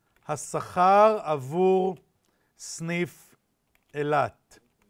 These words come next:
סכום השכר עבור סניף אילת נראה בצורה הבאה, שווה ל-D sum של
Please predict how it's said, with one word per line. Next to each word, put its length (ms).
סכום 300
השכר 440
עבור 280
סניף 320
אילת 380
נראה 360
בצורה 480
הבאה, 400
שווה 680
ל-D 240
sum 260
של 560